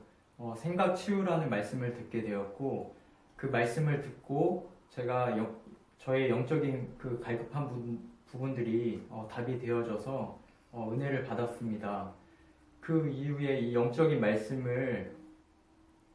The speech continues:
전파하시는 목사님을 찾던 중에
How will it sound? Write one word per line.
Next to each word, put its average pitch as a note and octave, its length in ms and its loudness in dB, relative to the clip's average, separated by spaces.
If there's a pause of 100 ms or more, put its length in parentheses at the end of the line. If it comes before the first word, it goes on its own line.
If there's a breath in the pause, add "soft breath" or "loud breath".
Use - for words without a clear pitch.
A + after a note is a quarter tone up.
(760)
전파하시는 C3 880 -2
목사님을 B2 540 -2
찾던 D3+ 400 2
중에 A2+ 500 -2